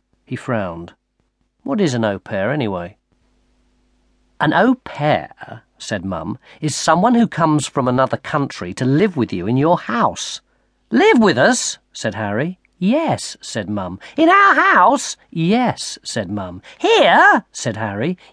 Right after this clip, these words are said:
"Yes," said Mum. Harry was silent for a minute. "But what for?" "Well, it works like this," said Mum, getting out some egg cups for tea.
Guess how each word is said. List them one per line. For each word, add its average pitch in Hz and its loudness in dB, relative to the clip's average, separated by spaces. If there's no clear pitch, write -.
"Yes," 226 -2
said 104 -8
Mum. 90 -8
Harry 170 2
was 151 2
silent 101 -2
for 95 -8
a 90 -4
minute. 90 -10
"But 370 2
what 370 6
for?" 349 6
"Well, 127 0
it 143 -6
works 160 -2
like 131 -4
this," 87 -16
said 92 -14
Mum, 95 -14
getting 120 -6
out 101 -8
some - -8
egg 104 -10
cups - -10
for - -14
tea. 101 -8